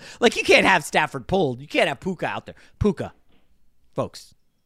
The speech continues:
I mean, I, I don't wanna go, I know Lions fans are like, "Dude, you're, you're not talking about us in a nice way." Rob, Puka Nacua is, like,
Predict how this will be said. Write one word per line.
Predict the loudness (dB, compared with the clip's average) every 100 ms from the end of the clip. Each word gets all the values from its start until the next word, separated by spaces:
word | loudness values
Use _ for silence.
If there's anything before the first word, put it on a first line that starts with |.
| _ _ _ _ _ _ _ _ -8
I |
mean, | -6 -6 -8 -12
I, | -8
I | -2
don't | -2
wanna | -2 -2
go, | -4 -6 _ -4
I | 0
know | 0
Lions | 0 -2 -4
fans | -6 -8
are | -6
like, | -10
"Dude, | -8 -8 -8
you're, | -10 -8
you're | -6
not | -6
talking | -6 -8 -6
about | -6
us | -4 -6
in | -8
a |
nice | -10 -10
way." | -14 -16 _ _ _ _ _ _ _ _ _ _ _ _ _ _ _ -4
Rob, | -2 -2 _
Puka | 0 0 0
Nacua | -2 -4 -4 -4 -4 -10 _ _ _ -6
is, | -6 -6 -8
like, | -6 -6